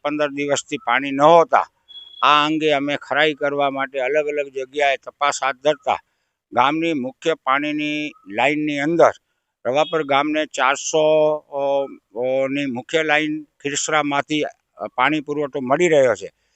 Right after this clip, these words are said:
જે લાઇન ખાતે અમે સંપ ખાતે તપાસ કરતા જ્યાં અમને એક, અ, પાણીની, અ, મેઇન લાઇનની અંદર ચારની લાઇનની અંદર એક કાવતરા રૂપે એક આર્ટેશન કરેલી પ્લેટ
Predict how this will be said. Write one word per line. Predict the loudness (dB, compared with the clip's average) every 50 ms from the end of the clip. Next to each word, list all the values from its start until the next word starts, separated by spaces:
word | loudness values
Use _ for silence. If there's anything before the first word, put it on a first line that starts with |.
| _ _ _ _ -6
જે | -2 0 0 0
લાઇન | 2 2 0 0 0 -2
ખાતે | -2 -2 -2 -2 -2 -2 -2
અમે | -2 -2 -2 -2 -2 -2 -2 -4 -4 _ _ _ _ _ _ _ _ -10 -2 0
સંપ | 0 0 0 0 -2 2
ખાતે | 2 2 2 0 -2 0 2 2 2 2 0 -2 -6 _ _ _ -8
તપાસ | -6 -2 2 2 2 2 2 2
કરતા | 2 2 2 4 4 4 4 2 -2 _ _ _ _ _ _ _ -6
જ્યાં | -2 0 2 2 2 2
અમને | 0 0 0 0 2 2 2 2
એક, | 0 -2 _ -2 2 2 4 4 4 2 0 -2 -4 _ _ _ _ _ -6
અ, | -4 -2 -2 -2
પાણીની, | _ 0 2 2 2 2 0 0 0 0 0 0 0 -2 -4 -6 -8 -12 _ _ _ _ -14
અ, | -10 -8 -6 -6 -4 -4 -4 -4 -6 -6 -8 -12 -20 -20 _ -12 -8 -4
મેઇન | -2 2 2 2 2 2 0 0 -2 -4 -4 -8 -10 -18 -20 -18 -12 -8 -6 -4 -2 0
લાઇનની | 2 4 4 4 4 4 6 6 6
અંદર | 6 6 6 6 6 6 4 _ _ _ _ _ _ _ _ 2
ચારની | 4 6 6 6 4 4 2 4
લાઇનની | 4 4 4 2 0 -2 -2 -2
અંદર | -2 0 0 2 2 4
એક | 4 2
કાવતરા | 2 2 2 2 2 2 0 0 2 2 4
રૂપે | 2 2 0 2 4 4 4 4 0 _ _ _ _ _ _ _ _ 2
એક | 2 2 2 2 0
આર્ટેશન | 2 2 2 2 2 0 2 2 0 -2 -2
કરેલી | 0 0 0 0 0 0 -2 -4
પ્લેટ | -2 2 4 6 6